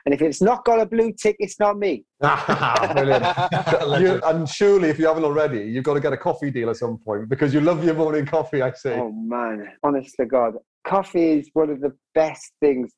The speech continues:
Speaker 1: It's the elixir of life, trust me. <laughs> I love coffee, love it. Even though my doctor told me I shouldn't have so much. But hey,
Speaker 2: <laughs> Brilliant.
Speaker 1: they're not always right, doctors, right? <laughs>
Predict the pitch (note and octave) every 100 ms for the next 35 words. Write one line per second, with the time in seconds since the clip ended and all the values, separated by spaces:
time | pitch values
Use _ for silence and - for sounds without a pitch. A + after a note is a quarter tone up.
0 | - D#3+ D#3+ - E3+ E3 E3 F3 - -
1 | D#3 D3 C#3+ D3 C#3 C3 - - D3+ D3+
2 | - - C#3+ E3 - - B2 - F3+ F#3+
3 | - G#3+ - G#3+ A3 - G#3+ - - G#3
4 | D3+ D3+ D#3+ E3 E3 D3 _ D#3 C#3+ -
5 | A2 A2 C#3+ D#3 B2 - F3+ F#3 E3 D3+
6 | D#3 - - D3+ C3+ C3+ - - C3 B2+
7 | B2 G#2+ F#2+ - _ - B2+ - C#3 -
8 | - F#2+ G2+ F#2+ - - A#2 A2+ D3+ F3+
9 | E3 D#3 C3 A#2+ A#2+ A#2+ C#3 B2+ A#2 -
10 | C3+ A#2 B2+ D3 G3 F#3+ - G3